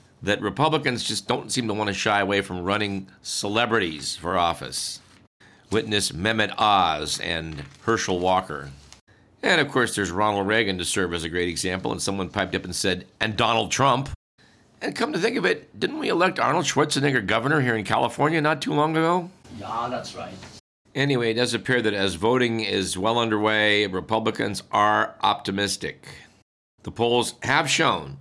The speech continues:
Speaker 1: that the average voter is most concerned about inflation and the cost of living, in particular, gas prices. Unfortunately for the Democrats, abortion, which dominated the debate several months ago following the overturning of Roe v. Wade,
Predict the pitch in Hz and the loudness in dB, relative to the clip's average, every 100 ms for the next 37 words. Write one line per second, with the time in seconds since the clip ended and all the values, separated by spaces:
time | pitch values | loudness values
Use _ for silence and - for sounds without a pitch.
0 | - 71 73 78 78 92 101 98 92 82 | -16 -14 -10 -10 -4 0 0 0 -2 0
1 | 104 113 117 127 - 76 98 110 - 92 | 0 2 0 -2 -10 -4 -2 -2 -4 -4
2 | 104 98 92 87 87 87 - - _ _ | -2 0 0 0 0 -2 -6 -20 _ _
3 | - 87 - 123 139 143 139 139 - - | -6 -4 0 2 2 0 -2 -2 -6 -12
4 | - 92 92 104 104 101 98 98 78 65 | -8 -6 0 0 0 0 0 -2 -2 -10
5 | - - 135 165 139 131 123 113 - _ | -14 -10 -2 0 0 0 2 0 -4 _
6 | _ 98 90 90 90 - 73 69 - - | _ -4 -2 0 -2 -6 -6 -6 -10 -10
7 | - - _ _ _ _ _ _ _ _ | -10 -12 _ _ _ _ _ _ _ _
8 | _ _ _ _ _ _ - 98 - 123 | _ _ _ _ _ _ -8 -6 -2 0
9 | 120 107 98 98 123 139 123 98 98 117 | 0 0 0 0 0 0 2 2 0 -2
10 | 98 113 147 - 101 98 95 - 110 123 | 0 2 2 0 -2 -2 -4 -2 0 2
11 | 135 110 101 87 87 87 95 95 104 95 | 2 2 0 -2 -4 0 0 2 0 0
12 | 92 101 123 - 90 95 95 92 92 87 | 0 0 -2 -4 -2 -2 0 -2 -2 -4
13 | 85 98 92 92 98 90 85 82 87 90 | -4 -2 -2 -4 -4 -4 -4 -6 -2 -2
14 | 85 82 87 90 85 | 0 -2 0 0 0